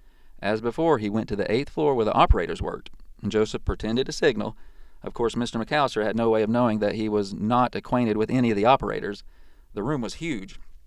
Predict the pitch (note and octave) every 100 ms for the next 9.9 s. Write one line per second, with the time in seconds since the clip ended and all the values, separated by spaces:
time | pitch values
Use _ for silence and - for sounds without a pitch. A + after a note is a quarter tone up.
0 | - - - - - - G2 G#2 A#2 B2+
1 | A#2 A#2 A#2 A2+ G#2+ A#2 B2+ G#2 G#2+ -
2 | - C#3+ A#2+ G#2+ B2 A#2 A2 - - -
3 | - - - C#3+ D#3+ C#3+ C3+ - D3 D3
4 | A#2 G2+ A2+ A2+ A2 G#2+ - G#2 G#2+ G2
5 | - G2 F#2+ G2+ - G2+ F#2 E2+ G2 G2+
6 | - - - - - - - - - -
7 | - G#2 A2 A2 - C#3 C3 G2+ C#2 -
8 | - - - - - - C#3+ C#3 E3+ A2+
9 | G#2+ G2+ G2+ F#2 F#2+ E2+ E2 -